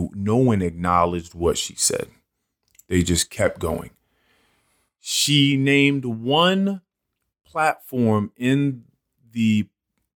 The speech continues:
popular Black sphere. And she said, "You know, for all of its problems, we have,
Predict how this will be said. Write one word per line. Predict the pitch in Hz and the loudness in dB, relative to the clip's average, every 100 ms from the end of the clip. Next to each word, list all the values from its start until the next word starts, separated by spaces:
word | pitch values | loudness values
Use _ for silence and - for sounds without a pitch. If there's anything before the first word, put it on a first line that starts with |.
| - | -12
popular | - 143 143 127 113 101 95 _ _ | -4 -4 -2 0 2 2 -2 _ _
Black | 104 101 95 - _ _ _ _ _ | -2 0 0 -4 _ _ _ _ _
sphere. | - - - 120 87 80 95 _ _ _ _ _ _ - _ _ _ _ _ _ _ _ _ - | -8 -6 0 2 2 0 -14 _ _ _ _ _ _ -20 _ _ _ _ _ _ _ _ _ -8
And | 107 | -4
she | - | -2
said, | 101 - 101 95 | 0 2 2 2
"You | 107 | 0
know, | 107 101 95 | 2 2 2
for | - 95 | -4 -8
all | - 113 147 185 | -6 -4 -2 0
of | 196 | -2
its | 202 - | -6 -8
problems, | - 180 170 127 104 90 85 90 - - _ _ _ _ _ _ _ | -10 -4 0 0 0 -2 -4 -4 -2 -2 _ _ _ _ _ _ _
we | 110 | -4
have, | 113 135 143 143 139 | -2 0 2 2 0